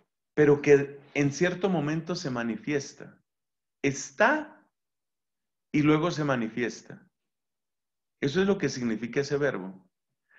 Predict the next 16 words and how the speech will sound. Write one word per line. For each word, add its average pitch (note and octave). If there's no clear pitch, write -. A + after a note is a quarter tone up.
Mientras A3+
tanto, F3
en C3+
el C3
caso G3
de G3
María, F#3+
en B2+
el A#2
caso D#3+
de F#3+
María E3
lo D3
que D#3
tenemos D#3
es D3+